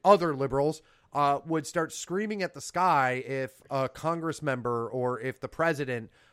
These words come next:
um, specifically, uh, ridiculed a journalist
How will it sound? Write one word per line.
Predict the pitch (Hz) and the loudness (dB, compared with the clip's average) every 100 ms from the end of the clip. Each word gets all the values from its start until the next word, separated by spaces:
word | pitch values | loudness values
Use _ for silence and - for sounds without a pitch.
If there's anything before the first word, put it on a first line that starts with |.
| _ | _
um, | 139 143 135 | 2 2 0
specifically, | 127 - 147 - 160 147 151 139 120 _ - | -6 -6 -4 -4 -6 -6 -6 -6 -6 _ -10
uh, | 120 117 110 - _ _ - | -8 -6 -8 -16 _ _ -8
ridiculed | 123 160 147 151 127 | 0 0 0 -2 -2
a | |
journalist | 113 147 131 85 - | 0 -2 -2 -8 -16